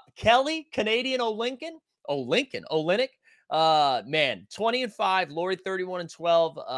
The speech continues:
on the Pels side. Zion at twenty-five and six, C J twenty-eight and twelve assists. And then Trey Murphy's been playing pretty well off the bench. Um, I'm only, like, aware of Trey Murphy's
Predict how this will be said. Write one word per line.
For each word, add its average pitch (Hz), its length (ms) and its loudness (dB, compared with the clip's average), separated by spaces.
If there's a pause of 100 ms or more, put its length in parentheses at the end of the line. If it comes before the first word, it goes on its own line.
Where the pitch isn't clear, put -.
on 123 60 -6
the 123 60 -10
Pels 196 400 -2
side. 160 380 -2 (380)
Zion 190 320 0
at 175 120 -4
twenty-five 190 500 -4
and 170 100 -14
six, 196 360 -4
C 202 200 -6
J 180 340 0
twenty-eight 202 420 -2
and 151 100 -8
twelve 165 240 -2
assists. 165 360 -2 (200)
And 156 100 -4
then 151 80 -6
Trey 311 260 0
Murphy's 294 460 -2
been 143 160 -12
playing 240 280 -4
pretty 240 220 -6
well 196 180 2
off 202 140 0
the 135 60 -10
bench. 165 540 -6
Um, 120 400 -4 (600)
I'm 208 180 2
only, 262 180 -2
like, 214 220 2
aware 165 400 4
of 175 100 -4
Trey 180 240 -2
Murphy's 160 640 -4